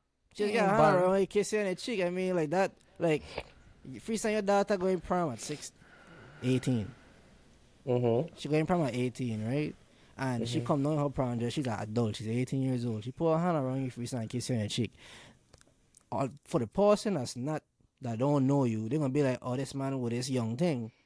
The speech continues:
Speaker 1: That's what they gonna think. But at the same time, it's like she just showing affection and love for you. You know what I mean? So, like, it ain't too big of a deep dive. It's just,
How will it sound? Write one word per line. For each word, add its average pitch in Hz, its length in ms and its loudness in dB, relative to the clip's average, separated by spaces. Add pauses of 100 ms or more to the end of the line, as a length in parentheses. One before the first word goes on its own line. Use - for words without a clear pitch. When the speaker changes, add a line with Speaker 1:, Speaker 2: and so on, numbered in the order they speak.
(320)
Speaker 1:
That's - 180 -4
what 135 80 0
they 139 100 2
gonna 113 180 0
think. 127 320 0
But 110 120 0
at 107 40 -2
the 107 60 -2
same 120 320 -4
time, 123 240 0
it's 110 100 0
like 107 100 -4
she - 120 -4
just 113 160 -2
showing 120 240 0
affection 107 420 -4
and 104 160 -2
love 131 180 0
for - 120 -8
you. 107 160 -6
You 117 120 -8
know 113 80 -2
what 117 100 0
I 117 80 2
mean? 135 240 2
So, 127 160 -2
like, 117 240 -4 (340)
it - 80 -2
ain't 196 300 0
too 202 120 0
big 175 260 0
of 160 120 2
a 143 80 2
deep 120 280 -8
dive. 151 300 -2
It's 131 120 -4
just, 135 300 -4